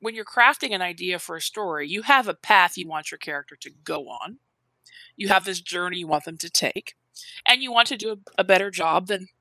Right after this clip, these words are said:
potentially the canon <laughs> writers of getting your character on that journey. So how do you, how do you play with their wants and needs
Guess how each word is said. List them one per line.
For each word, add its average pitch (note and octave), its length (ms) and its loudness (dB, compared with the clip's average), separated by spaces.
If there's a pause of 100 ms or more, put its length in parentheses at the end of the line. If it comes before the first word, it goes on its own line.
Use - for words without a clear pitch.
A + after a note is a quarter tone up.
(120)
potentially F#3+ 420 0
the F3 80 -14
canon F#3 420 2
<laughs> - 60 2
writers G#3 460 6 (480)
of G#3 160 6
getting G#3+ 260 6
your G#3 100 -8
character E3+ 460 0
on E3 140 -4
that - 160 -10
journey. G3 400 -10 (260)
So G#3+ 320 -2
how G#3+ 220 8
do C4 60 -2
you, C4+ 100 -4 (220)
how F#3+ 120 4
do A3+ 80 0
you A#3+ 100 -8 (200)
play A3 200 6
with B3+ 120 0
their G#3+ 120 -2
wants F#3+ 360 -2
and A3 100 -16
needs F#3+ 420 -8